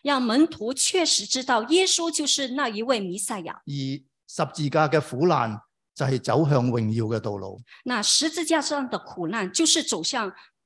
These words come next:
Speaker 1: 是-，呃，天國的榮耀。
Speaker 2: 走向，係啦，榮耀嘅道路。
Speaker 1: 榮耀的道路。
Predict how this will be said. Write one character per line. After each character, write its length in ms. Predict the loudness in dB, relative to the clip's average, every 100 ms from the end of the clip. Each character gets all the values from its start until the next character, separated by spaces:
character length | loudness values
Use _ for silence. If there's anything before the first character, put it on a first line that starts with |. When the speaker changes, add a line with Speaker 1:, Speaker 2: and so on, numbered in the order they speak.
| _ _ _ _
Speaker 1:
是-， 340 | -2 0 0 0
呃， 200 | 0 0 -4 -16 _ _
天 220 | 2 2
國 180 | 2 -2
的 80 | -2
榮 220 | -6 -6
耀。 180 | -6 -8 -12 _
Speaker 2:
走 220 | -6 -4
向， 340 | 0 -2 -2 -6
係 100 | -10
啦， 120 | -10 -12 _ _
榮 240 | -6 -2 0
耀 100 | -2
嘅 100 | -4
道 160 | -6 -8
路。 240 | -12 -16 _
Speaker 1:
榮 240 | -2 0 2
耀 140 | 0
的 120 | -2
道 220 | -6 -6 -6
路。 260 | -8 -12